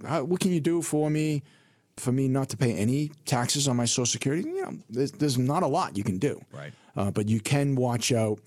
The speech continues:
Speaker 1: for other things like Medicare and, and, uh, capital gains tax. But also just be aware, if you don't need the Social Security, and we'll run that exercise for you, 'cause sometimes, Randy, just people say, "Well, you know, I'm, I'm eligible. I'm just gonna grab it and run."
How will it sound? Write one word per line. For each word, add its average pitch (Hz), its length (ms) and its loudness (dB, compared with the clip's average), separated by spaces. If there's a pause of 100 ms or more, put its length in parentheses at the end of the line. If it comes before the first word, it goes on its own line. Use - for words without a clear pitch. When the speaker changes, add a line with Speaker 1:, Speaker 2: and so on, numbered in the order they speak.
(280)
Speaker 1:
for 104 160 2
other 107 180 2
things 92 340 -2
like 90 180 -4
Medicare 90 680 -2
and, 80 140 -12
and, 82 180 -14
uh, 80 160 -10
capital 87 340 -2
gains 87 340 -4
tax. 85 320 -6 (340)
But 135 140 0
also 160 280 2
just 139 240 -2
be 147 120 2
aware, 139 320 2
if 95 160 -2
you 120 60 4
don't 120 140 0
need 120 180 2
the 117 60 0
Social - 200 2
Security, 104 640 -2 (300)
and 101 120 2
we'll 98 120 -2 (220)
run 117 280 2
that 123 260 -2
exercise 139 640 0
for 160 240 0
you, 180 140 0
'cause - 260 -2
sometimes, 104 560 0 (400)
Randy, 90 240 -2
just 101 200 -2
people 104 260 0
say, 120 160 0
"Well, 208 200 2
you 139 120 0
know, 123 100 0
I'm, 98 160 0 (140)
I'm 95 120 -6
eligible. 123 440 0
I'm 117 80 2
just 117 100 0
gonna 117 140 2
grab 117 340 0
it 117 60 0
and 92 120 -2
run." 120 380 0